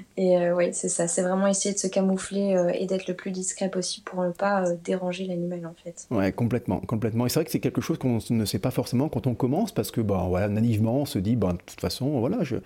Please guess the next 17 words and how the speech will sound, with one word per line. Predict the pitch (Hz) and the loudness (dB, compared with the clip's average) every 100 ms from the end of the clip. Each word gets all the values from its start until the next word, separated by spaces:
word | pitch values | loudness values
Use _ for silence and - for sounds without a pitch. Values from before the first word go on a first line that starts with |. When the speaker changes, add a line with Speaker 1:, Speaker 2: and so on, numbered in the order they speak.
| - - - | -10 -10 -2
Speaker 2:
je | |
suis | 135 147 | 0 2
pas | 120 | 2
méchant, | 120 - 180 | 2 2 2
j'ai | 139 | 2
pas | 160 | 0
de | - | 0
fusil, | 131 120 185 233 | 0 2 2 2
comme | - 139 | 2 2
j'ai | |
pas | 139 127 | 2 0
de | |
fusil, | - 117 196 | 0 0 0
ben, | 120 101 101 | 2 0 0
je, | 104 98 92 | 2 2 2
je, | 92 | 0
voilà, | 87 151 190 107 | 0 2 0 -2